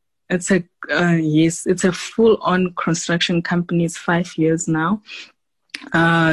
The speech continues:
they use the Stokvel model to raise capital, um, for that. And they still members of the Stokvel, but they also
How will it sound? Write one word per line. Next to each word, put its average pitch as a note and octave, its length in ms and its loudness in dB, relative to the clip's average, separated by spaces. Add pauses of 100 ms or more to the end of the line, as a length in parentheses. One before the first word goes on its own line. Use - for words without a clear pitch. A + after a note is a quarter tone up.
(160)
they F3+ 220 6
use F3 420 6
the E3 80 2
Stokvel E3 580 0
model D#3 380 2
to D#3 180 -2
raise D3+ 320 2
capital, D3+ 880 -4
um, C#3+ 380 -4 (480)
for E3 440 0
that. D3+ 520 -2
And F3+ 220 2
they F#3 100 6
still A3+ 380 2
members G3+ 480 4
of G3+ 280 -2
the G#3 60 2
Stokvel, E3+ 720 0 (500)
but F3 440 0
they D#3+ 160 2
also E3+ 720 0